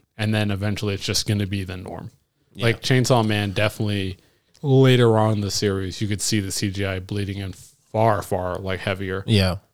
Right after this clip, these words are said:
Speaker 1: And some, sometimes it was good, sometimes it wasn't, but it's just, I, I just kinda sat there and was like, "I'm just accepted. This is just what I'm gonna get. If I wanna enjoy this story,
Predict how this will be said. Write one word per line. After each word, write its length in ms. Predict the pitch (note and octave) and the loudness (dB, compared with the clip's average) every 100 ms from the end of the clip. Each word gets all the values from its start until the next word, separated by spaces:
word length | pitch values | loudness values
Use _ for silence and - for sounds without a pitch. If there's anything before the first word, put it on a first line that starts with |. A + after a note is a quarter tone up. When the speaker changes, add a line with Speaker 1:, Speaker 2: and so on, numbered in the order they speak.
| _ | _
Speaker 1:
And 320 | G2 F#2 F#2 F2+ _ | -12 -10 -10 -14 _
some, 320 | - C3+ C3+ | 0 2 2
sometimes 420 | - A#2+ A#2+ C3 | 2 2 4 4
it 40 | D#3 | 4
was 100 | E3+ | 2
good, 500 | A#2 B2 D3 - - | 4 4 4 -4 -10
sometimes 380 | - G2 A2+ B2 | -6 -2 0 2
it 40 | |
wasn't, 400 | C#3 A2+ G#2+ C#3 - _ - | 4 2 2 -2 -6 _ -4
but 280 | G2+ - - _ - | -2 -4 -12 _ -6
it's 180 | - A#2 | -4 -2
just, 260 | A#2+ G#2+ - - - | 0 -2 -4 -10 -2
I, 120 | A#2+ - | -2 0
I 100 | A2 | -2
just 140 | G#2+ G2+ | -2 0
kinda 200 | A#2+ A2 | 0 0
sat 180 | A#2 A#2 | 0 0
there 80 | G#2+ | 0
and 80 | G2 | -2
was 120 | G2 | -6
like, 80 | G2+ | 0
"I'm 180 | B2+ A#2+ | 2 4
just 160 | A2 A#2+ | 2 2
accepted. 360 | G#2+ C#3 G#2+ | 2 2 2
This 120 | G#2 A#2 | 4 4
is 100 | A2 | 4
just 200 | A2+ A#2+ | 2 2
what 100 | A2+ | 4
I'm 100 | A#2 | 4
gonna 140 | G#2+ | 2
get. 240 | G#2+ B2+ G2 | 2 0 0
If 140 | - | 0
I 60 | A2+ | 4
wanna 220 | B2+ B2+ | 4 4
enjoy 320 | A#2 A2+ B2 | 2 4 6
this 160 | A#2 A2+ | 6 2
story, 420 | C3 C3+ G2+ | 2 4 2